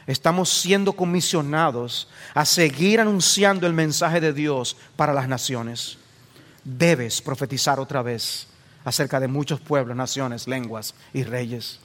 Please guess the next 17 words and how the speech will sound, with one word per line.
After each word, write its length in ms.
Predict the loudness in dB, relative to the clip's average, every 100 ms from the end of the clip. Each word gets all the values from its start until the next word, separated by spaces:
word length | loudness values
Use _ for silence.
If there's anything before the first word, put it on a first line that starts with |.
| _ -20 -20 -20 -20 2
Juan 260 | 6 6 8
fue 140 | 8
llamado 420 | 8 8 8 8
por 180 | 6 4
Cristo 420 | 6 6 6 6
a 40 | 4
ser 160 | 6
uno 160 | 6 6
de 80 | 4
sus 160 | 6
apóstoles 720 | 4 6 6 6 2 0 0 -4 -4
y 120 | 6 6
aquí 280 | 6 6
es 120 | 8 8
recomisionado 1160 | 6 6 4 4 4 6 6 8 8 8 8
a 100 | 6
predicar 720 | 6 4 2 6 8 8 4